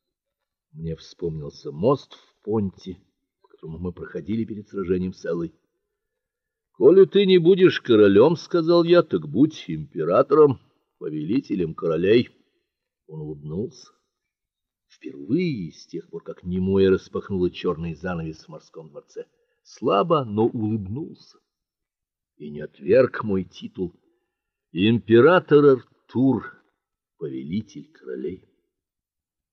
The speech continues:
Ланселот сбежал, его войско стояло на коленях, бросив щиты, стяги и копья. Безумие прокатилось по Думнонии, словно гроза,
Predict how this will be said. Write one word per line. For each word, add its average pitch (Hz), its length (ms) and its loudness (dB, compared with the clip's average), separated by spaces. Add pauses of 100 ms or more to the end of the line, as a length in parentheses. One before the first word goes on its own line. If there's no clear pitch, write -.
(1600)
Ланселот 180 640 6
сбежал, 110 760 4 (160)
его 101 300 0
войско 123 420 0
стояло 92 400 -2
на 95 100 -4
коленях, 107 720 -2
бросив 90 460 -8
щиты, - 800 -8 (760)
стяги 95 640 -6
и - 40 -20
копья. - 500 -12 (800)
Безумие 127 800 2
прокатилось 147 840 -2
по - 160 -8
Думнонии, 120 680 0
словно 104 500 -4
гроза, 82 540 -2